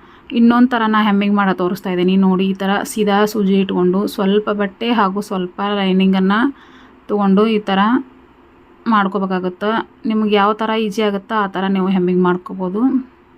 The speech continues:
ನೋಡಿ, ಈ ಥರ ಸ್ವಲ್ಪ ಬಟ್ಟೆ ಸ್ವಲ್ಪ ಪಾಲ್ ತೊಗೊಂಡು ಈ ಥರನೂ ಮಾಡ್ಕೋಬೋದು. ನಿಮ್ಗೆ ಯಾವ್ದು ಈಸಿ ಆಗುತ್ತೋ ಆ ಥರ ಮಾಡ್ಕೋಬೋದು. ನಾನಿಲ್ಲಿ ಎರಡು ಥರ ನಿಮ್ಗೆ ಹೆಮ್ಮಿಂಗ್ ಮಾಡೋದು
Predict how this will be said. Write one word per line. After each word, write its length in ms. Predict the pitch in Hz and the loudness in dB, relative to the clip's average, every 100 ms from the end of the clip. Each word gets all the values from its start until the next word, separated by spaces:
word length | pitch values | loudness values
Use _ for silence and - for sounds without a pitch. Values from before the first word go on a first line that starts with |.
| _ - - _ _ - _ - - - - - - - - 247 | _ -20 -20 _ _ -20 _ -20 -20 -20 -20 -20 -20 -20 -6 -2
ನೋಡಿ, 180 | 220 196 | 2 0
ಈ 40 | 196 | 0
ಥರ 100 | 202 208 | 0 0
ಸ್ವಲ್ಪ 240 | 220 202 202 202 | 0 -2 -2 -4
ಬಟ್ಟೆ 220 | 208 214 226 | -2 -2 -2
ಸ್ವಲ್ಪ 300 | 220 202 190 214 240 - - - - - - - - 202 | -2 -2 -2 0 0 -2 -8 -20 -20 -20 -20 -20 -12 -4
ಪಾಲ್ 260 | 220 202 190 190 | 0 0 0 -2
ತೊಗೊಂಡು 360 | 196 190 190 233 285 - _ _ - - _ _ _ _ _ _ _ _ _ _ - - - - - 226 | 0 2 4 4 2 -2 _ _ -20 -20 _ _ _ _ _ _ _ _ _ _ -20 -20 -20 -20 -6 -4
ಈ 40 | 226 | 0
ಥರನೂ 260 | 220 208 214 214 | 2 4 4 4
ಮಾಡ್ಕೋಬೋದು. 460 | 196 196 190 190 202 | 2 -4 -6 -4 -4
ನಿಮ್ಗೆ 220 | 202 196 196 | -2 -2 0
ಯಾವ್ದು 240 | 196 202 196 | 2 2 0
ಈಸಿ 180 | 190 202 190 | 0 0 0
ಆಗುತ್ತೋ 320 | 185 - 226 233 | -2 -4 -4 -2
ಆ 20 | 196 | -2
ಥರ 80 | 190 185 | -2 0
ಮಾಡ್ಕೋಬೋದು. 420 | 180 180 180 185 190 | 0 -2 -6 -2 0
ನಾನಿಲ್ಲಿ 300 | 190 190 196 190 | 2 4 2 2
ಎರಡು 160 | 190 185 190 | 2 0 -2
ಥರ 80 | 185 190 | 0 2
ನಿಮ್ಗೆ 240 | 185 185 196 | 2 2 2
ಹೆಮ್ಮಿಂಗ್ 280 | 180 180 180 | 2 2 2
ಮಾಡೋದು 280 | 175 180 202 | 0 0 2